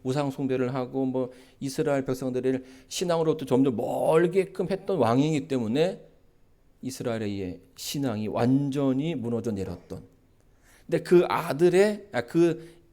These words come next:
인물의 아들이 바로 요시야 왕이었습니다. 요시야는요, 여덟 살에 등극해서 삼십 년 동안 선정을 베풉니다.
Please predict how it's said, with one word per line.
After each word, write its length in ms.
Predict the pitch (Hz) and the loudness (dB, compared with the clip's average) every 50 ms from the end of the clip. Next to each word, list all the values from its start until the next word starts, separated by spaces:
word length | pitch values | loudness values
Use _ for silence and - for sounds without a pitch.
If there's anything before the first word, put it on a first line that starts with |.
| _ - _ | _ -12 _
인물의 560 | - 147 151 160 160 160 156 151 151 151 151 | -2 0 2 2 2 2 2 2 4 4 4
아들이 580 | - - 117 123 107 120 120 131 135 131 147 151 | 2 2 0 -2 -2 -2 2 2 2 2 2 0
바로 300 | 139 110 113 123 117 104 | -2 -2 -2 -2 -2 -2
요시야 420 | 104 110 110 113 - - 120 107 | -2 -4 -6 -6 -6 -6 -6 -6
왕이었습니다. 600 | 98 92 80 85 85 87 - - - - - - _ _ _ _ _ _ _ _ _ _ _ _ _ _ - 160 | -6 -8 -10 -12 -16 -18 -18 -20 -20 -20 -20 -20 _ _ _ _ _ _ _ _ _ _ _ _ _ _ -2 0
요시야는요, 680 | 147 156 165 160 214 202 202 196 156 120 123 151 - - - - - - - - - - - | 2 2 4 4 4 4 4 4 4 4 4 2 -2 -6 -16 -20 -20 -20 -20 -20 -4 0 4
여덟 200 | 127 143 208 220 | 8 10 10 10
살에 360 | 214 233 214 208 202 196 180 | 10 8 6 8 8 8 6
등극해서 680 | - 147 151 160 160 160 160 147 - 143 143 143 135 - - - - - | 4 2 2 2 0 0 0 -2 -2 -2 -2 -2 -4 -8 -14 -20 -20 -20
삼십 380 | - - - 196 196 190 - 190 | -6 -2 0 0 0 0 0 0
년 380 | 180 170 165 156 151 151 139 - - | 2 4 4 4 2 0 -4 -6 -4
동안 440 | - 131 135 135 135 135 135 123 - | -2 2 2 4 4 4 2 0 0
선정을 500 | - - 190 190 165 170 156 143 131 110 | -2 -2 -2 0 0 -2 0 0 -2 -2
베풉니다. 600 | 104 95 - - 113 104 95 90 - - - | -2 -4 -4 -6 -8 -8 -8 -10 -12 -16 -20